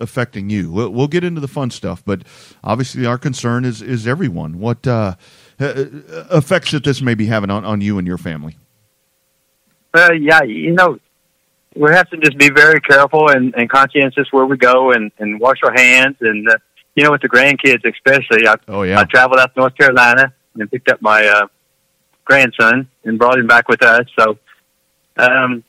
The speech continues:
Speaker 2: you know, on the planes and everything, I make sure I wiped everything down and, and, uh, and just trying to be careful with stuff like that, you know.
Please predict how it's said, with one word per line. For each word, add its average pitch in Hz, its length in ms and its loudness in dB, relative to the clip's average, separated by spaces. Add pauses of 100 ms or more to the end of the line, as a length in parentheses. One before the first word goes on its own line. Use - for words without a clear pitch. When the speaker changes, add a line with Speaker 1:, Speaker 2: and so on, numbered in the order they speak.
(180)
Speaker 2:
you 131 60 0
know, 135 80 4
on 147 80 -2
the 135 80 0
planes 156 360 2
and 151 80 2
everything, 147 240 2
I 139 60 4
make 139 220 2
sure 151 160 4
I - 20 4
wiped 147 340 2
everything 151 360 0
down 135 400 2
and, 110 160 -4 (1040)
and, 120 400 2
uh, 110 160 4
and 113 100 -6
just 123 140 -2
trying 139 180 2
to 143 60 0
be 147 80 0
careful 160 320 2
with 110 140 -2
stuff 123 180 -2
like 107 160 -2
that, 113 260 2
you 113 120 4
know. 120 140 4